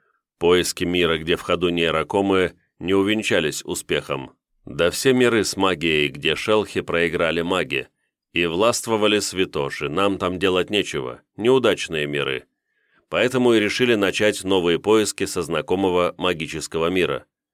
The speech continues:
Кстати, портал после того, как мы его расширили, не сильно уменьшился за два месяца. Нет, уменьшался, но это длилось довольно долго, всего около часа качали его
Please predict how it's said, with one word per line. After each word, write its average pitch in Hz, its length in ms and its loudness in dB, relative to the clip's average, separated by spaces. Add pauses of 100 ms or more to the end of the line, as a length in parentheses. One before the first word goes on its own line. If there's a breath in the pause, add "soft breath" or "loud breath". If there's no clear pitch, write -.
(500)
Кстати, 107 340 0
портал 101 500 2
после 87 320 -2
того, 92 260 0
как 87 200 -4
мы 87 120 0
его 82 160 2
расширили, 80 720 -2 (280)
не 127 180 0
сильно 98 320 2
уменьшился 107 640 0
за 80 180 0
два 78 160 0
месяца. 73 600 -4 (540 soft breath)
Нет, 87 200 -2
уменьшался, 85 800 -2 (320)
но 95 160 0
это 120 180 2
длилось 107 380 4
довольно 98 400 4
долго, 78 440 0 (280)
всего 104 320 2
около 95 380 0
часа 87 320 0
качали 101 440 0
его 92 380 2